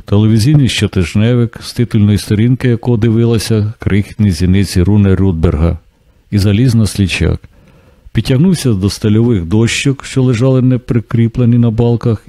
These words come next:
і вкотре пожалкував, що мені не вистачає кількох сантиметрів зросту. Нарешті я підчепив одну з дощок,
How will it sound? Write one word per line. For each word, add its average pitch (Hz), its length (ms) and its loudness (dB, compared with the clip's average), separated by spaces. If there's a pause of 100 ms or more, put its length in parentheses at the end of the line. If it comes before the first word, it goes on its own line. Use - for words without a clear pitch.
(100)
і 98 100 0
вкотре 120 460 -2
пожалкував, 123 720 0
що - 160 0
мені 110 200 2
не 104 100 2
вистачає 104 580 0
кількох 98 460 -2
сантиметрів 87 640 -2
зросту. 80 560 -4 (1040)
Нарешті 165 420 0
я 123 100 0
підчепив 110 580 -2
одну 101 260 2
з 82 60 -2
дощок, 127 560 -2